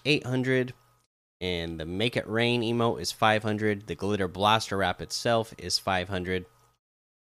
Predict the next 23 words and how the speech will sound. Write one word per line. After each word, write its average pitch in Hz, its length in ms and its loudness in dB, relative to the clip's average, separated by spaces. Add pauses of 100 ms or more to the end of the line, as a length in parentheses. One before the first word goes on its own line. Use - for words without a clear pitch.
(180)
And 101 100 -2
that 123 120 6
looks 131 240 2
like 95 220 -4
everything 127 560 0
today. 98 340 0
So 101 140 0
you 139 220 -2
can 131 180 2
get 101 240 -2
any 92 260 -2
and 87 120 -2 (120)
all 131 380 8
of 90 200 -2
these 175 360 2
items 110 480 6 (420)
using 92 340 0
code 90 220 0
Mikey, 143 640 0 (300)
M 90 220 0
M 87 260 -2
M 202 500 4
I 82 220 -2